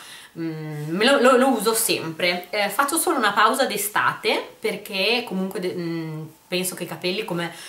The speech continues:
molte altre parti del corpo, abbiano bisogno, cioè abbiano la sua fazione, quindi si abituino ad un certo tipo di prodotto, però vi ag-, vi garantisco che nel momento in cui smetto di utilizzarlo, lo noto.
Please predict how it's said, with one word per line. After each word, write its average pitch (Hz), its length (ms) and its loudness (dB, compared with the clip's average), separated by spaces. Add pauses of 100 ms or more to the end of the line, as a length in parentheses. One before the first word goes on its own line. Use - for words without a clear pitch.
(140)
molte 220 300 2
altre 190 240 2
parti 185 340 4
del 175 200 0
corpo, 175 360 2
abbiano 175 260 2
bisogno, 180 680 -2
cioè 165 140 -2
abbiano 214 220 0
la 185 100 0
sua - 180 -2
fazione, 156 640 -4
quindi 180 380 -2 (220)
si - 140 -2
abituino 277 760 4
ad 214 140 6
un 180 80 0
certo 185 260 -4
tipo 180 220 -4
di 170 100 -2
prodotto, 165 480 -6
però 233 260 6
vi 185 120 2
ag-, 180 200 0
vi 190 140 -2
garantisco 208 520 0
che 190 100 -4
nel 185 100 2
momento 196 260 -2
in 170 60 -4
cui 208 140 -8
smetto 185 320 -2
di 165 100 -6
utilizzarlo, 165 1000 0 (600)
lo 202 140 -2
noto. 147 420 -4